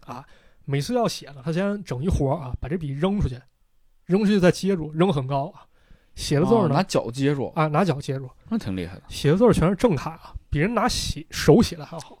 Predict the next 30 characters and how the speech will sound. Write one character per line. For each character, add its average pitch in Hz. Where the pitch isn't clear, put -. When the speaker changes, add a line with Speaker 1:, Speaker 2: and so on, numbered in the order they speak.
Speaker 2:
对。 123
Speaker 1:
那 139
很 131
厉 139
害 131
啊。 143
但 147
还 151
有 226
一 -
类 123
呢， 120
就 -
比 127
较 123
败 143
坏 147
了 151
啊。 160
咱 143
们 170
这 185
个 165
还 160
得 202
分 139
开 135
讲 156
啊。 -
Speaker 2:
嗯。 131